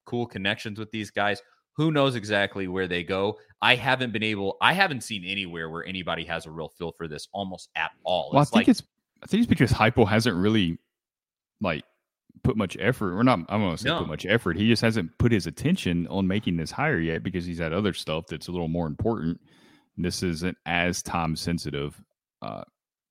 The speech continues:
Speaker 2: and there, there's also the chance that he promotes from within, which I know is not a popular answer,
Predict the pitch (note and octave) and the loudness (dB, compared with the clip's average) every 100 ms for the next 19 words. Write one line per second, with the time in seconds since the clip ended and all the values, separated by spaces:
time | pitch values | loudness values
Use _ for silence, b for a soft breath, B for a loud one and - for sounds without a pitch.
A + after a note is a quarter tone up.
0 | _ G2+ G#2 G#2+ - B2 E3 - E4+ D4 | _ 0 2 2 0 2 2 2 0 2
1 | E3+ D3+ - A#2+ - F#2+ F#2+ - E2 D2+ | 2 2 2 2 4 4 4 0 -4 -4
2 | D#2+ C2+ A#1+ D2+ A#2+ C#3 C3 A#2+ A2+ F#2 | -4 -4 -4 -2 2 4 4 6 4 4
3 | - F2+ A2+ A2 G#2 - b b b b | 0 0 4 4 4 2 b b b b
4 | b _ E2 F2 - C3+ C#3 | b _ -2 -2 0 0 0